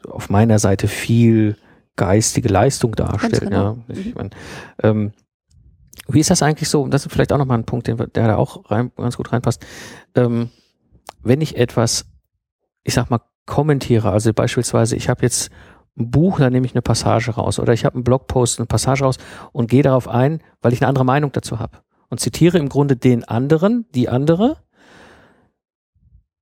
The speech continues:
Speaker 1: Da, gibt's da eine Grenze? Darf ich das? Darf ich das gar nicht machen? Oder sollte ich da im Zweifel immer ein Auge drauf haben?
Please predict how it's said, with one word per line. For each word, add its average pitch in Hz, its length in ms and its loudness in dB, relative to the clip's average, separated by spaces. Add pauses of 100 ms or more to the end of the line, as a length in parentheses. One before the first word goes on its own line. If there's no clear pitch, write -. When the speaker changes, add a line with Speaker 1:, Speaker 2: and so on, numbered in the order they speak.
(1120)
Speaker 1:
Da, - 140 -2
gibt's 127 320 -6
da 120 160 4
eine 117 140 0
Grenze? 117 360 0
Darf 156 240 0
ich 185 100 -4
das? 214 280 0
Darf 143 160 0
ich 131 80 -6
das - 180 -4
gar 135 180 2
nicht 180 180 -4
machen? 175 340 0
Oder 143 180 2
sollte 127 200 2
ich - 40 -4
da 123 120 2
im 117 80 -4
Zweifel - 400 -2
immer 117 400 2 (420)
ein 120 60 -2
Auge 110 240 2
drauf 107 280 0
haben? 113 400 -2